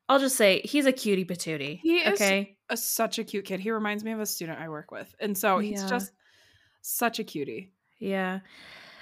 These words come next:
Speaker 1: There's another character, so, um, a friend of Griffin's, her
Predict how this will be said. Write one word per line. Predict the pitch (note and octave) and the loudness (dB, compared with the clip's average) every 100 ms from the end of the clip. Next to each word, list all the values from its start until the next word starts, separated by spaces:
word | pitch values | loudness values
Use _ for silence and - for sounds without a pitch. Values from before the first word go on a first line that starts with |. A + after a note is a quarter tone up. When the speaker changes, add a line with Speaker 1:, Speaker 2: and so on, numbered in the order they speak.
| - | 2
Speaker 1:
There's | A#3+ A#3+ | 8 8
another | A#3+ A#3 A#3 A#3+ B3+ | 8 6 6 8 6
character, | B3+ B3 A#3 A#3+ A#3+ A#3+ | 6 6 6 6 4 4
so, | - G3+ F#3+ - - - | 6 8 8 4 -2 2
um, | G3+ G3 F#3 F3 - | 4 4 2 -2 -2
a | G3+ | -2
friend | - G#3+ G3 G3 G3 G3 A3 | 2 4 6 4 2 0 -2
of | E3 F3+ F#3 | 0 0 -2
Griffin's, | - D#3+ - F3+ G3+ D#4+ F4 - - | -2 -2 0 -2 0 -2 -4 -8 -8
her | - G3 G3 F#3 F3+ | 0 4 4 4 0